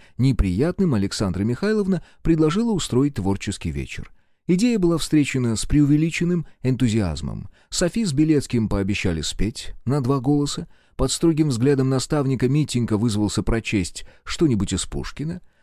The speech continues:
Невольский с Александрой Михайловной решили разыграть сцену из "Короля Лира" и привлекли к этому Зорина и Сёмина. Доктор же и публицист заявили, что талантами обделены, но пообещали быть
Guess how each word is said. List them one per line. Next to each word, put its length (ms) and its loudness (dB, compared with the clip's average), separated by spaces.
Невольский 920 2
с 100 0
Александрой 480 2
Михайловной 600 2
решили 340 0
разыграть 460 0
сцену 500 0
из 140 -4
"Короля 340 -2
Лира" 400 0
и 180 0
привлекли 580 2
к 100 -4
этому 360 -2
Зорина 520 2
и 40 -2
Сёмина. 540 -6
Доктор 480 0
же 220 -2
и 40 -2
публицист 540 -2
заявили, 500 0
что 220 -2
талантами 580 -2
обделены, 640 -2
но 140 2
пообещали 580 0
быть 260 0